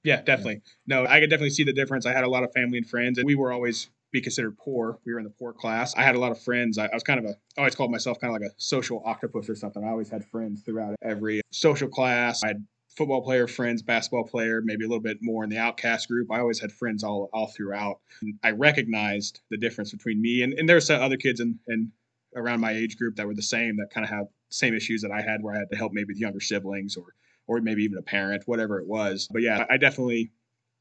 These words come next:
Speaker 1: I, I had to mature a little faster, wasn't able to kind of do a lot of the things that the other kids did. Some of them had a little bit more active social lives than I did.
Speaker 2: Now, over the years that you and I have known each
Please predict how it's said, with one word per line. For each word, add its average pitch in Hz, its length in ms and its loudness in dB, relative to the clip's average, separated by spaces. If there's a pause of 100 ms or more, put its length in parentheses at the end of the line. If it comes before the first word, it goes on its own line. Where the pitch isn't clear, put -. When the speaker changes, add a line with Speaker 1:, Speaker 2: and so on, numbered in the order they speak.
(120)
Speaker 1:
I, 120 220 6
I 123 80 2
had 131 80 6
to 117 80 -2
mature 127 320 0
a 127 60 4
little 117 160 0
faster, 117 580 0 (240)
wasn't 113 400 0
able 123 160 2
to 110 180 -2 (120)
kind 123 160 0
of 104 80 -4
do 120 220 0
a - 40 0
lot 110 140 0
of 107 60 -2
the 104 80 -8
things 110 180 -4
that 104 100 -12
the 107 80 -4
other 107 140 -4
kids 104 260 -4
did. 107 260 -4
Some 110 160 -4
of 104 60 -6
them 107 240 -4 (400)
had 113 160 0
a 107 40 0
little 107 180 -2
bit 104 60 -8
more 98 200 -4
active 104 420 -4 (200)
social 117 380 -2
lives 98 420 -4 (180)
than 101 140 -6
I 92 120 -10
did. 92 100 -14 (1040)
Speaker 2:
Now, 139 200 8
over 143 180 6
the 113 80 4
years 131 300 10
that 113 220 -2
you 113 160 2
and 107 80 2
I 104 60 6
have 92 160 2
known 113 220 4
each - 380 -4